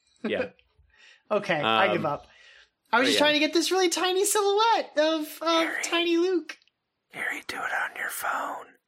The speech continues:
Speaker 2: I know, I know.
Speaker 1: Possible. Just look it up on YouTube. Uh, but yeah, anyway. Um, so yeah, that, I think that'll wrap it up for our deep dive, um, into Twin Suns.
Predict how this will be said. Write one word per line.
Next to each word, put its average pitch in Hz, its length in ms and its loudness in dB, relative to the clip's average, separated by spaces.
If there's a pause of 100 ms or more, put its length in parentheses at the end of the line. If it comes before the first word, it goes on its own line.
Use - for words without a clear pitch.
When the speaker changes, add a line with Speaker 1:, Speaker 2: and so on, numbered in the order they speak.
(140)
Speaker 2:
I 190 220 2
know, 190 680 2
I 175 180 -2
know. 135 40 -10
Speaker 1:
Possible. - 560 -8 (760)
Just - 140 -14
look 147 180 0
it 147 60 2
up 160 140 -2
on 127 120 0
YouTube. 127 300 -6 (440)
Uh, 117 200 2
but 127 100 4
yeah, - 220 -2
anyway. 113 280 -2 (760)
Um, 147 420 4
so 240 140 2
yeah, 269 100 2
that, 240 160 2
I - 20 -12
think 247 140 -4
that'll 233 180 2
wrap 190 220 2
it 185 60 2
up 202 160 0
for 165 160 2
our 151 80 2
deep 175 200 -2
dive, 127 440 2 (100)
um, 117 840 0 (120)
into 127 520 0
Twin 156 280 -2
Suns. 156 640 -2